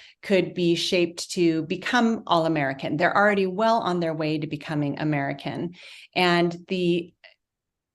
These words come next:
I think that the, um, suggestion is that they will continue to grow up to be grateful to America.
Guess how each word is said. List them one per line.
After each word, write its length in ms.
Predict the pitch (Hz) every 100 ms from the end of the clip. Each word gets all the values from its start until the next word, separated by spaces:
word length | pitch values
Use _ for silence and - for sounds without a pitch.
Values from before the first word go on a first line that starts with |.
| _ _ -
I 140 | 185
think 240 | 185 190
that 220 | 185 170 170
the, 320 | 165 160 -
um, 300 | 156 139 143
suggestion 800 | - 190 175 233 233 - 165 147
is 120 | 156
that 200 | 156 147
they 80 | 175
will 160 | 170 170
continue 500 | 190 180 196 185 175
to 100 | 165
grow 720 | 156 175 170 170 170 175 - _ 175
up 300 | 175 - - -
to 160 | -
be 300 | 156 160 160
grateful 420 | 151 170 170 170 185
to 160 | 185
America. 720 | 175 165 156 156 170 156 151